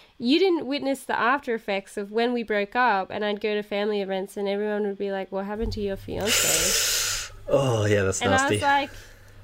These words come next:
Speaker 1: "Yeah, I did not need this." <laughs>
Speaker 2: Yep.
Speaker 1: I did not, I did not need
Speaker 2: I'm really
Speaker 1: like,
Speaker 2: sorry.
Speaker 1: but I, I wanna say, like, part of it is, like, my, my concerns at the time were not about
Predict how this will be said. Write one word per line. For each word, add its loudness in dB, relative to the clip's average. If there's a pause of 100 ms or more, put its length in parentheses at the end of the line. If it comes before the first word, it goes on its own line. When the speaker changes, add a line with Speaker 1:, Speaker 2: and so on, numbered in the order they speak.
(200)
Speaker 1:
"Yeah, 4
I 4
did 0
not 4
need -4
this." 0
<laughs> 6 (540)
Speaker 2:
Yep. 2 (280)
Speaker 1:
I 2
did 2
not, 2
I -4
did -2
not 2
need -4 (340)
Speaker 2:
I'm 2
really 2
Speaker 1:
like, 4
Speaker 2:
sorry. 2 (480)
Speaker 1:
but 2
I, 2 (100)
I 2
wanna 0
say, 0
like, -2
part 2
of -2
it -2
is, -4
like, -2 (760)
my, 2 (320)
my 2
concerns 2
at -4
the -6
time 0
were 0
not 2
about 0